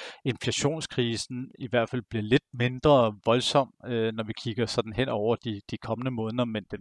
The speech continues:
forsvinder ikke. Øh, det der er desværre ikke noget, der tyder på, og det vil sige, højere renter, end hvad vi tidligere har været vant til, højere priser, end hvad vi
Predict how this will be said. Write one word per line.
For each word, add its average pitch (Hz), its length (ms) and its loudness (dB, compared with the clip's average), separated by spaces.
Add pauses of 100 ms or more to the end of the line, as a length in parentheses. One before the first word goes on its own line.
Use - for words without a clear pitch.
forsvinder 123 440 -2
ikke. 101 200 -6 (120)
Øh, 107 280 -2
det 117 100 -2
der 127 80 6
er 110 60 6
desværre 110 320 -2
ikke 107 120 -2
noget, 104 160 -6
der 110 60 -6
tyder 113 280 -6
på, 110 180 -4
og - 140 -10
det 104 80 -10
vil 107 100 -8
sige, 110 340 -4 (460)
højere 127 480 8
renter, 123 400 6
end 127 160 0
hvad 104 120 -4
vi 101 100 -6
tidligere 160 360 6
har 131 60 10
været 120 200 6
vant 123 220 2
til, 120 220 -2 (300)
højere 120 420 4
priser, 135 340 2
end 123 140 -2
hvad 110 180 -4
vi 107 60 -2